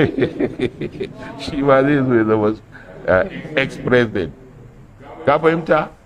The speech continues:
Gara ku tuna masa, ina malamai da suke cewa suna zuwa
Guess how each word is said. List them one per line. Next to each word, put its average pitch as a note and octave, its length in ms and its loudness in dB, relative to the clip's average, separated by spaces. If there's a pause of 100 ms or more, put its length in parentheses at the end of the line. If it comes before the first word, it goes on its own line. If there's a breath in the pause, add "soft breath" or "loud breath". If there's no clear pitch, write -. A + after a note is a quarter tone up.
(340)
Gara A3 260 4
ku F#3 180 -2
tuna F#3 380 2
masa, D3+ 460 0 (320)
ina A3 260 6
malamai C#3+ 600 4
da A#2 100 2
suke A2+ 400 -4
cewa G#2+ 440 2
suna A2 400 2
zuwa G2+ 580 2